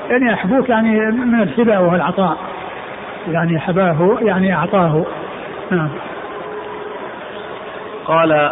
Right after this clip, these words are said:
Speaker 2: "بلى يا رسول الله." قال: "يا عمي، صلي أربع ركعات، تقرأ في كل ركعة بفاتحة الكتاب وسورة، فإذا انقضت القراءة فقل: 'الله أكبر والحمد لله وسبحان الله ولا إله إلا الله.'"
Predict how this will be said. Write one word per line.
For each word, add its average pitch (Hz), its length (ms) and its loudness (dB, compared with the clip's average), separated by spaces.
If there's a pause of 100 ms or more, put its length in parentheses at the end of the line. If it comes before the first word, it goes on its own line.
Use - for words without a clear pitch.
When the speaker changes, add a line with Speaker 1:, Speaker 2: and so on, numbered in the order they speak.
(160)
Speaker 2:
"بلى 160 260 4
يا 147 200 4
رسول 135 180 -6
الله." 170 140 0
قال: 151 260 0
"يا 143 140 2
عمي، 151 280 -2
صلي 160 320 -2
أربع 143 320 2
ركعات، 139 440 0
تقرأ 147 340 0
في 139 120 -4
كل 156 260 0
ركعة 151 400 -2
بفاتحة 139 460 -2
الكتاب 156 380 0
وسورة، 135 460 0 (500)
فإذا 165 260 2
انقضت 160 380 0
القراءة 156 400 0
فقل: 151 380 -2
'الله 151 440 2
أكبر 170 420 0
والحمد 147 360 0
لله 143 480 2
وسبحان 143 480 -2
الله 143 340 2
ولا 147 280 2
إله 123 340 0
إلا 120 160 -4
الله.'" 110 160 -6